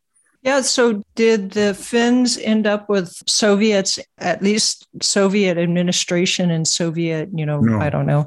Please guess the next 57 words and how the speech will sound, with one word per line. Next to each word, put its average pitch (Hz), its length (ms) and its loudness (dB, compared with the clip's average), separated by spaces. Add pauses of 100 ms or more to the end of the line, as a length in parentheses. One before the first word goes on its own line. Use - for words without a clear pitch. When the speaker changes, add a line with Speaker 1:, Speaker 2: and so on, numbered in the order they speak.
(160)
Speaker 1:
on 190 240 2
their 180 120 2
soil 180 380 2
at 165 100 0
all? 170 340 0
They 190 260 -2
Speaker 2:
In, 160 60 -2
Speaker 1:
just - 240 0
Speaker 2:
in 131 120 2
the - 60 2
Speaker 1:
surrendered - 240 2
Speaker 2:
Cold 117 120 2
War, - 100 2
Speaker 1:
and - 120 2
Speaker 2:
in, - 80 2
Speaker 1:
then 175 200 -2 (420)
Speaker 2:
in 113 100 2
the 107 60 2
Cold 113 340 0
Speaker 1:
in 202 60 2
Speaker 2:
War, 208 80 2
Speaker 1:
that 190 100 0
Speaker 2:
nineteen 110 280 -2
forty, 110 300 0
well, - 160 0
they, 120 220 2
Speaker 1:
No, 220 180 2
no, 220 120 4
Speaker 2:
after 214 260 2
Speaker 1:
no, 214 140 2
no, 196 420 2
no, 196 160 -2
no. 190 120 -2
I 190 120 2
just 226 520 -4
mean 202 220 2
in 185 300 -2
this 180 180 -2
small 185 340 0
war 170 380 -2
from - 220 -6
Speaker 2:
Oh, 127 80 0
no, 135 140 2
in - 40 2
the - 80 2
Speaker 1:
thirty-nine - 380 0
to - 60 0
Speaker 2:
win-, - 80 -4
Speaker 1:
forty. 185 420 0
Speaker 2:
no, 90 60 -4 (180)
the 101 100 0
Winter 107 220 0
War, 92 80 0
Speaker 1:
They're 98 180 2
Speaker 2:
they 95 120 2
did 101 160 0
not. 107 340 -2